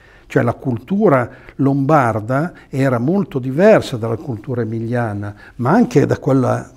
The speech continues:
torinese. Torinese era più simile a quella lombarda, direi, tant'è vero che il loro asse vinceva quasi sempre.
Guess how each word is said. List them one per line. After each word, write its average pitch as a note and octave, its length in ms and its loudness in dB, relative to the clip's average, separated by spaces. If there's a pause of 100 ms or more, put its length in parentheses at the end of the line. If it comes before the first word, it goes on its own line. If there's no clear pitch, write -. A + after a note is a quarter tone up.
torinese. B2+ 680 0
Torinese C#3 460 -2
era G#2+ 100 2
più A2 160 -8
simile D3+ 400 0
a A2+ 60 -2
quella A#2 220 -4
lombarda, A#2+ 680 -2
direi, G#2+ 480 -2 (220)
tant'è A2+ 260 -6
vero D3+ 240 0
che A#2+ 120 -10
il G2+ 60 -8
loro G#2+ 220 -4
asse D3+ 260 -2
vinceva A2 400 -8
quasi G2+ 280 -12
sempre. C#3+ 560 -6